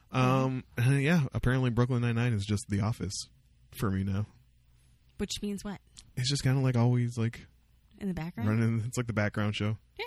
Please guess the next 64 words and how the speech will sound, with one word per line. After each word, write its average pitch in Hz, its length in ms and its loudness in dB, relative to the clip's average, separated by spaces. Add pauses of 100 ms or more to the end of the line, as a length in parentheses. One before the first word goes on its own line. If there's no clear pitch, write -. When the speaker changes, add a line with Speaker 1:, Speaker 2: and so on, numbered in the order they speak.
Speaker 2:
that's 427 140 -18
fun. 160 240 -10
Speaker 1:
Make 120 140 -2
dinner 107 200 0
for 107 120 -4
work 107 160 -2
that 107 160 0
night 107 200 -2
and 156 80 -6
just 143 120 -4
throw 104 100 -2
on 95 80 -2
Brooklyn 98 260 -2
Nine-Nine 98 260 -4
and 101 100 -4
let 101 80 -4
it 98 40 -4
run. 101 160 -6 (200)
Speaker 2:
I'm - 80 -18
fine 165 140 -6
with 160 120 -10
that. 320 240 -8
I'm 339 80 -10
fine 359 120 -6
with 233 100 -4
Speaker 1:
Um, 196 300 -2
Speaker 2:
Brooklyn 165 260 -8
Nine-Nine 156 340 -8
being 160 200 -8
that. 226 140 -8 (560)
Speaker 1:
It - 80 -20
took - 160 -10
Stephanie 127 300 0
Beatriz 104 380 2
a 98 60 -2
while 104 160 2
to 101 100 -2
find 104 160 -2
the 98 40 -4
voice. 104 260 0 (1040)
I'm 123 100 -2
back 135 180 6
in 113 60 -2
season 110 260 4
one 120 140 2
now. 135 180 2
It's 107 120 -2
way 101 380 2
higher 101 440 2
<laughs> - 80 -10
Speaker 2:
Yeah. 190 100 -6 (100)
Speaker 1:
in 143 120 2
season 107 220 0
one. 113 140 0 (160)
Speaker 2:
I, 240 300 0
uh, 226 420 0 (140)
I 240 640 -2
have 202 180 -8
not 196 180 -4
seen 196 140 -4
this 214 160 -4
season 220 280 -4
at 226 120 -4
all 247 200 -6